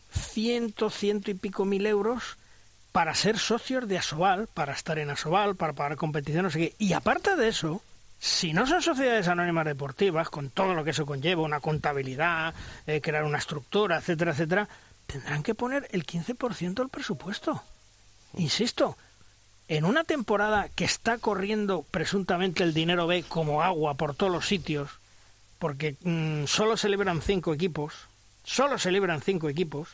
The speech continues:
¿eh? Y hay asa-, y hay algunos que han llegado a última hora y se están llevando seis mil quinientos euros al mes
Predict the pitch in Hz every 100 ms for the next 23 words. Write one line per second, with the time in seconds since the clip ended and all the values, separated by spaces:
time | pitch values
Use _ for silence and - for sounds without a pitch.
0 | - - 165 - - - - - - 170
1 | 185 202 190 180 170 165 196 190 170 196
2 | 180 - 185 175 175 180 170 160 175 185
3 | 151 - 180 170 160 175 170 151 - -
4 | - - - 185 135 180 208 165 175 196
5 | 170 160 190 175 151 147 175 160 - -